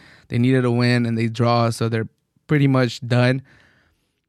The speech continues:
And yes, the Wolves are not gonna climb up into, you know, a Europa League spot. This is, the season's done. They're not gonna get relegated. So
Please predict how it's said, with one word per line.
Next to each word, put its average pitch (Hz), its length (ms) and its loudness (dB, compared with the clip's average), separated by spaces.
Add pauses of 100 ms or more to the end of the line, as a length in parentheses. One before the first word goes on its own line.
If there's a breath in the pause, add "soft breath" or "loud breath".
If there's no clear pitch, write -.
(360)
And 120 180 0
yes, 139 460 0
the 127 160 -4
Wolves 135 540 0
are 123 100 -2
not 127 200 0
gonna 127 180 0
climb 131 280 2
up 127 220 0
into, 123 220 -2
you 123 80 0
know, 120 140 0
a 120 100 2
Europa 120 360 0
League 123 200 0
spot. 123 240 -2
This 120 140 -4
is, 120 140 -10
the 123 120 -4
season's 123 380 0
done. 120 260 2
They're 117 100 2
not 120 140 0
gonna 120 140 -2
get 123 120 0
relegated. 120 480 0
So 120 380 -2